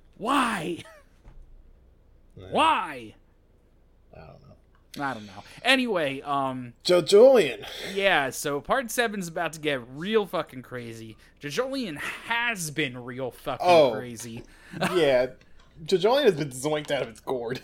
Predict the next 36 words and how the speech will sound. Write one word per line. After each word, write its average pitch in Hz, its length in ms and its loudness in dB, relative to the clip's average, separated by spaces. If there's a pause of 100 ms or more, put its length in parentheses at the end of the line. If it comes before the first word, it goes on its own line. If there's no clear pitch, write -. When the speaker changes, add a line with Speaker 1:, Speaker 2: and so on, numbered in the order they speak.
(140)
Speaker 2:
<laughs> - 1400 -10
Speaker 1:
We're 156 200 -6
really 151 200 -6
Speaker 2:
Like, 143 180 4
Speaker 1:
making 127 160 -6
that 127 160 -10
a 131 60 -12
thing. 123 340 -14 (240)
<laughs> 180 40 -16 (140)
Zoinked 139 300 -8
out 123 80 -8
Speaker 2:
I'm 185 120 8
Speaker 1:
of 220 60 -6
its - 80 -2
Speaker 2:
trying, 214 520 4
man. 180 260 2
It's 208 140 -4
Speaker 1:
gourd. 180 120 2
Speaker 2:
good. 180 420 6
Speaker 1:
<laughs> - 1160 -8 (1200)
Speaker 2:
Zoinked 151 460 -6
out 175 180 0
of 180 60 -2
its 175 120 -12
gourd. 165 440 -10 (340)
Speaker 1:
But 196 120 -6
yeah, 240 220 0 (120)
this 190 180 -8
is 196 60 -12
a 156 80 -6
big 202 240 -2
milestone. 175 600 0
Chapter 185 480 -4
one 143 320 -6
hundred. 147 680 -6 (340)
Uh, 131 480 -2